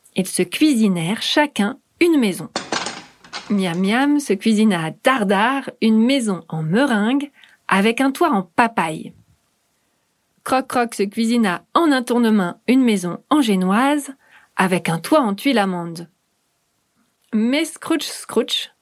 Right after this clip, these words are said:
qui avait parfois écouté sa moma, prit son temps. Il prépara des briques en nougat dur et un bon caramel pour les cimenter. Il monta ainsi des murs costauds drus.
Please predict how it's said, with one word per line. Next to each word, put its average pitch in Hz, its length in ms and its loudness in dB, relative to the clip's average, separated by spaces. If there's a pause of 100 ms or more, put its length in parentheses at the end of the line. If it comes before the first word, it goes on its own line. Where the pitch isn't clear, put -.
(500)
qui 254 100 0
avait 233 200 2
parfois 240 420 0
écouté 220 420 -2
sa 196 160 -2
moma, 247 460 0 (400)
prit - 180 -4
son 226 240 0
temps. 175 240 -4 (1160)
Il 311 160 2
prépara 233 480 0
des 196 140 0
briques 202 420 -4
en 170 180 -4
nougat 214 380 2
dur 254 320 2
et 190 80 2
un 175 100 0
bon 294 280 0
caramel 254 580 2
pour 220 160 0
les 226 100 2
cimenter. 233 560 0 (880)
Il 202 140 4
monta 196 340 2
ainsi 190 340 0
des 196 140 4
murs 240 260 2 (220)
costauds 285 400 2
drus. 180 260 -4